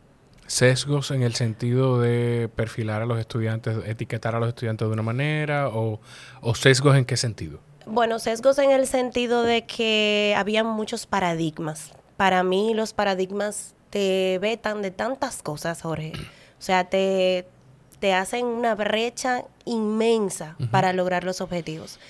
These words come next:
Speaker 2: A veces el sistema se enfoca mucho en cómo lo estamos haciendo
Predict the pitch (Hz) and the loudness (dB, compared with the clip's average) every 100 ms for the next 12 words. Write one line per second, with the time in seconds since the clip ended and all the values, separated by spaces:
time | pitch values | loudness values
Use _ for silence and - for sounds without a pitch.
0 | - - - - - 170 185 196 214 202 | -20 -20 -20 -14 -4 0 0 0 -2 -2
1 | 220 208 214 196 196 196 208 202 196 190 | -2 -2 -4 -4 -2 -2 -2 -2 -2 -2
2 | 185 214 202 190 208 208 208 208 - 226 | -4 -6 -4 -4 -4 -4 -4 -4 -6 -2
3 | 214 202 190 185 185 202 196 185 180 175 | 0 0 2 0 0 -2 -2 -4 -6 -10
4 | 175 - _ - 233 233 233 226 214 208 | -12 -18 _ -2 0 0 -2 -2 -4 -4
5 | 214 202 - 247 262 202 180 185 | -4 -6 -2 0 2 0 -2 -4